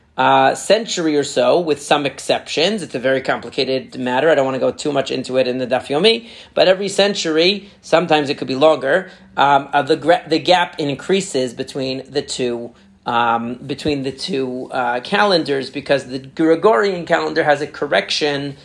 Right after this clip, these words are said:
incorporated into it that the Julian calendar doesn't. So a way to think of it is that if somebody's following the Julian calendar,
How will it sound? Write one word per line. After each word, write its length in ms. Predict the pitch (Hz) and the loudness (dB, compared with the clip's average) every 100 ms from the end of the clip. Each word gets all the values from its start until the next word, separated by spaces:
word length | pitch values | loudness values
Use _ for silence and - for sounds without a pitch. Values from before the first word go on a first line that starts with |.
| _ | _
incorporated 680 | 147 139 190 175 160 151 143 | -10 0 0 2 2 2 2
into 240 | 143 135 | -4 -4
it 220 | 139 143 - | -4 -4 -2
that 160 | 143 | -2
the 80 | 147 | -2
Julian 360 | 135 139 139 131 | -4 -4 -4 -4
calendar 380 | 123 123 120 | -4 -4 -6
doesn't. 380 | 120 151 120 113 - - - | 2 2 2 -8 -16 -20 -18
So 200 | - 147 | 0 2
a 60 | 135 | 4
way 240 | 143 190 | 4 4
to 180 | - 165 | 4 0
think 300 | - 214 180 | 2 0 2
of 80 | 151 | 2
it 80 | 139 | 2
is 160 | 131 | 2
that 100 | 139 | 0
if 120 | 127 | -2
somebody's 420 | - 180 175 151 - | 0 0 0 -6 2
following 380 | 160 160 156 | 4 4 0
the 60 | 151 | -4
Julian 480 | 135 180 226 185 160 | 2 2 2 0 0
calendar, 600 | 147 135 135 131 135 | 0 0 -2 0 -2